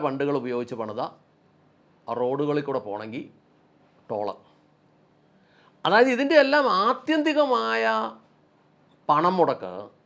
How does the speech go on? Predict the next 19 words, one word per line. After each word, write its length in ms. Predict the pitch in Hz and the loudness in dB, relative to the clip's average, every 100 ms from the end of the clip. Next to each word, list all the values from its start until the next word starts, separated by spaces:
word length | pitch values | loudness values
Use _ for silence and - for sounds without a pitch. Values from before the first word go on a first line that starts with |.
| _ _ _ _ _ _ _ _ - | _ _ _ _ _ _ _ _ -4
ഇവിടുത്തെ 260 | 240 247 208 | 2 2 2
പൊതുജനത്തിൻ്റെ 540 | 202 233 226 220 202 165 | 4 4 4 0 0 0
നികുതി 220 | 165 165 147 | 0 -2 -4
പണമാണ്. 260 | 98 78 - _ _ _ _ _ _ _ _ _ _ _ _ _ _ _ _ _ _ _ _ _ _ - 117 | -6 -10 -18 _ _ _ _ _ _ _ _ _ _ _ _ _ _ _ _ _ _ _ _ _ _ -6 -2
എവിടുന്നൊക്കെ 420 | 131 220 226 220 233 | 2 4 4 2 2
കളക്ട് 280 | 170 175 214 | 0 0 2
ചെയ്താലും 360 | 170 160 147 - - _ _ - - - _ _ _ _ - - - - 165 | 4 2 0 -6 -14 _ _ -20 -20 -20 _ _ _ _ -20 -20 -20 -6 0
ഇതിൻ്റെ 200 | 190 196 | 4 4
പലിശ 240 | 147 147 170 139 | 4 0 0 0
അടയ്ക്കുന്നതും 440 | 117 101 95 - - _ _ _ _ _ _ _ _ _ _ _ 156 | -2 -8 -10 -10 -14 _ _ _ _ _ _ _ _ _ _ _ 0
ഇതിൻ്റെ 220 | 196 202 151 | 4 4 4
മുതൽ 200 | 151 196 | 4 4
അടയ്ക്കുന്നുണ്ടെങ്കിൽ 560 | 160 156 196 165 160 147 | 4 2 0 0 0 0
അത് 80 | 143 | 0
അടയ്ക്കുന്നതല്ല 540 | 131 - 156 160 123 135 139 | -2 -4 -4 -4 -4 -4 -6
ഇവിടുത്തെ 260 | 147 156 170 | -6 -6 -4
ജനത്തിൻ്റെ 340 | 147 151 175 170 | -4 -6 -6 -4
നികുതി 220 | 143 160 160 | -4 -4 -6
പണമാണ്. 300 | 117 80 | -6 -8